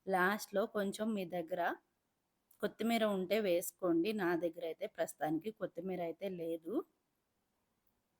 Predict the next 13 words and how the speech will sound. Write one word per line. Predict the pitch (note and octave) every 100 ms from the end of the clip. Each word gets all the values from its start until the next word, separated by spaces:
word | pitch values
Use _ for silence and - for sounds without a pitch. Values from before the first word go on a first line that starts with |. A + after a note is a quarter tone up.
| _ _ _ _ _ _ _ _ _ _ _ _
ఇలా | G3+ G3 G3
మరిగించుకొని | A3+ F#3 F3 G3 - F#3+ G3
ఒక | - -
ఫైవ్ | F#3 F3
మినిట్స్ | F3+ F#3+ -
తర్వాత | F#3+ F3 F3 - C#4+ - _ _ _
స్టవ్ | - G#3 G3 F#3+
ఆఫ్ | G#3 -
చేసుకుంటే | G3+ G3+ - F#3 F#3+
చాలండి. | - F3+ F3+ F3 F3 F3+ - -
ఎంతో | F#3 F#3+ F#3 G#3
టేస్టీగా | G3+ F3+ - F#3+ F#3+
ఉండే | F3+ F3 G3